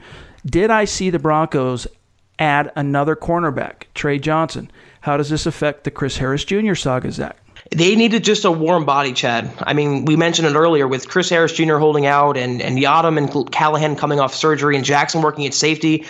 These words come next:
Speaker 2: The Broncos literally were without all of their cornerbacks for this practice. They just needed a guy.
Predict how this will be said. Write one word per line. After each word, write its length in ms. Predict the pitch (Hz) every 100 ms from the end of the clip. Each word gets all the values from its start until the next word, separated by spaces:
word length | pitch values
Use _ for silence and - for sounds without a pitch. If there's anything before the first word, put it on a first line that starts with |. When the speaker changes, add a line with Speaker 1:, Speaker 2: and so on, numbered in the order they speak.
| -
Speaker 2:
The 60 | -
Broncos 440 | 147 165 190 208
literally 420 | 156 160 190 190 175
were 140 | 156
without 340 | 165 165 143 -
all 240 | 147 170
of 80 | 160
their 120 | 156
cornerbacks 500 | - 160 151 131 120
for 100 | -
this 160 | 135 -
practice. 600 | - 151 147 120 117 - - _ _
They 140 | 160
just 160 | 180 208
needed 200 | 226 214
a 40 |
guy. 340 | 165 175 120